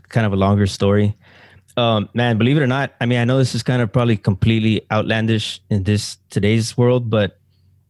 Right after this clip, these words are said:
back, uh, you know, I grew up on a real small, small, small ranch, uh,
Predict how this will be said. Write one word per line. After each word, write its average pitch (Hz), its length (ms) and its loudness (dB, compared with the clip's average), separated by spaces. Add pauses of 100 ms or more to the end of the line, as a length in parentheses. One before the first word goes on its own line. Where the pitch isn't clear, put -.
(160)
back, 113 420 -2
uh, 104 280 2
you 113 100 2
know, 131 60 2
I 120 60 0
grew 131 160 2
up 131 100 -2
on 113 80 2
a 101 60 4
real 104 200 2
small, 98 540 0
small, 135 400 -2
small 98 280 0
ranch, 95 420 0 (380)
uh, 98 280 2